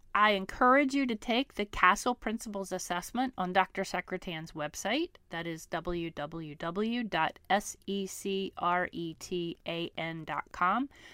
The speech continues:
There is no charge to take this assessment. So I hope that you will, and then you'll send me a quick note with your results and where you thought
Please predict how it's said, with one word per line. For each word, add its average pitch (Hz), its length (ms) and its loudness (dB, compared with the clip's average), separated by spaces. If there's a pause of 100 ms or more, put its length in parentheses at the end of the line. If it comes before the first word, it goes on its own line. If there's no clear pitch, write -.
There 202 180 6
is 185 160 2
no 208 320 4
charge 208 640 0
to - 80 -12
take - 320 -6
this 156 180 -8
assessment. 180 580 -8 (640)
So - 140 6
I 277 80 12
hope 320 300 10
that 427 160 6
you 339 100 10
will, 226 440 8
and 269 140 10
then 285 140 6
you'll 277 140 4
send 285 400 2
me 285 180 4
a 247 60 6
quick - 320 -2
note 220 240 4
with 208 160 0
your 208 140 2
results 202 580 4
and 220 180 -2
where 247 140 2
you 233 240 2
thought 269 640 8